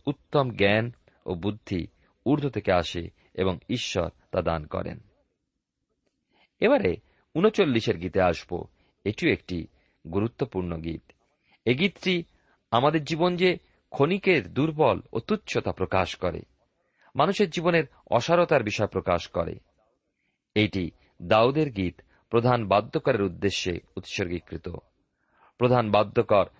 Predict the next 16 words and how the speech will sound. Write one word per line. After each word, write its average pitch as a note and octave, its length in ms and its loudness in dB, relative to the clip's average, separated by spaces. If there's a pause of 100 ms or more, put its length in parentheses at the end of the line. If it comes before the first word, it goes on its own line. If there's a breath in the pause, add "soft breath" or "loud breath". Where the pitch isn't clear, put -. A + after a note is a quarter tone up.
(200 soft breath)
যদুতুন, A2 540 0 (360 soft breath)
যিনি A#2+ 300 2
ইসরায়েলের D#3 600 2
আরাধনার C#3+ 560 2 (120)
তিনজন F3+ 380 0
সঙ্গীত B2 460 -4
পরিচালকদের C3 600 0
মধ্যে F#2 440 -2
অন্যতম G2 500 -4
ছিলেন, E2 360 -8 (720)
বাকি A2 280 0
দুজন G2 280 -2
হলেন F#2+ 320 0
আসফ F#2+ 380 -2 (280)
ও F#2+ 60 0
হেমন। E2+ 380 -4